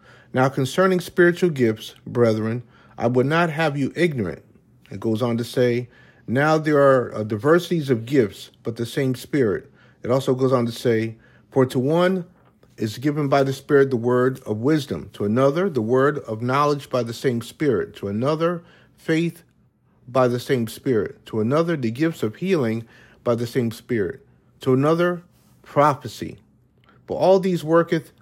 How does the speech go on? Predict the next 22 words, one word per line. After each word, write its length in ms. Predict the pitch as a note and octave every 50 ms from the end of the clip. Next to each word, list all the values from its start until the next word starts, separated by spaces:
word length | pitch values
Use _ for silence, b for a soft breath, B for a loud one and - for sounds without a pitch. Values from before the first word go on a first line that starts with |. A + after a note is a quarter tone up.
| _ _ _
that 180 | C3 A#2+ A2 A2+
one 400 | B2 C#3+ D#3 D#3+ E3 E3+ E3+ -
and 220 | - - A#2 A#2
the 60 | A#2
self 380 | A2+ - - - D#3 D#3 C#3+ -
same 540 | - - - C#3 B2+ B2+ B2+ B2 B2+ B2+ - b b b b b
Spirit, 680 | - - - - C#3+ C3 G#2+ F2+ E2+ D#2+ - - _ - _ _ _ _ _ _ _ _ _ _ _ _ _ _ _ - -
dividing 480 | - G#2+ G2 A2+ C3 C#3 C#3+ D3 D3 C3
to 140 | - C3 A2+
every 220 | C#3 D3 D#3 D3+
man 460 | C#3+ C#3 C#3+ C#3 C#3 C#3 C3 B2+ A#2+ b b b b b b b b b
severally, 840 | - - - F3+ F#3+ F#3 E3 D3+ B2+ A#2+ A#2 A2+ A2+ A2 G#2+ A2
severally 760 | - - - F#3 G3+ G#3 F3 D3+ C3 A#2 A2+ A2+ A2+ A2+ G#2+ -
as 240 | A2 A#2 A#2 A2+
he 120 | - B2 A2
will. 420 | A2+ A#2+ A#2 G#2 F2+ - - - - _ _ _ _ b b b b b b b b b b b
For 140 | _ C3 A2
as 260 | A#2+ C3+ C3 C3 B2
the 80 | - A#2+
body 380 | A#2 B2+ D3+ E3 F3+ E3+ E3+
is 120 | D#3 C#3+ C3+
one 500 | C#3 C#3 C#3+ C3+ B2+ B2 A#2+ B2 B2